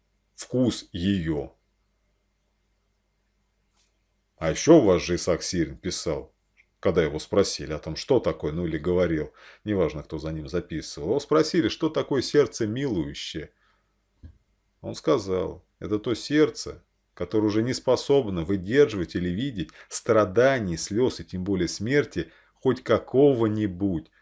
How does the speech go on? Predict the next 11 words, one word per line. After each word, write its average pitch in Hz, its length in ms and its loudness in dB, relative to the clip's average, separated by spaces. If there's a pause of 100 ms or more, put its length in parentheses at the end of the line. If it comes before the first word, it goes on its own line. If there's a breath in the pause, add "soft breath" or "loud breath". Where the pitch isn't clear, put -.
живого 90 840 -2
существа - 880 -12 (200)
на 76 140 -14
земле. 76 520 -10 (240 soft breath)
У 120 60 -8
вас 139 200 0
есть 156 200 4
прекрасные 156 640 4
примеры. 90 640 -6 (2250)
Но 101 220 0
вы, 131 500 6